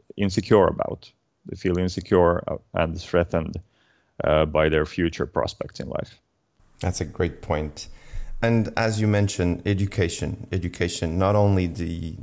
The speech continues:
Speaker 2: formal one, the traditional one, but also conversation among people and the work of the media. So a lot, a lot that we can do. Still
Speaker 1: Yes,
Speaker 2: on
Speaker 1: that's
Speaker 2: that.
Speaker 1: Yeah.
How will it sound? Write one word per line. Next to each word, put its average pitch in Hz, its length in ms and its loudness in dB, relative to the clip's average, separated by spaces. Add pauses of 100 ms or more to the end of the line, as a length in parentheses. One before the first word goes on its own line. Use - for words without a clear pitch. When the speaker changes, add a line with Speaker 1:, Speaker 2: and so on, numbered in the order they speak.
(140)
Speaker 2:
formal 110 480 2
one, 82 240 2
the 82 80 -4
traditional 87 560 -2
one, 82 220 0
but 82 120 -2
also 85 300 -2
conversation 85 840 -2
among 80 320 -2
people 90 720 -2
and 78 340 -6 (500)
the 90 80 2
work 95 220 2
of 80 120 0
the 85 80 2
media. 85 640 2
So 80 420 -4 (640)
a - 80 -4
lot, 101 460 0
a 104 60 2
lot 107 560 0
that 92 260 2
we 90 80 2
can 87 220 0
do. 78 280 -2 (960)
Still - 160 -4
Speaker 1:
Yes, 151 140 6
Speaker 2:
on 139 160 4
Speaker 1:
that's 123 340 0
Speaker 2:
that. - 120 -16 (200)
Speaker 1:
Yeah. - 140 2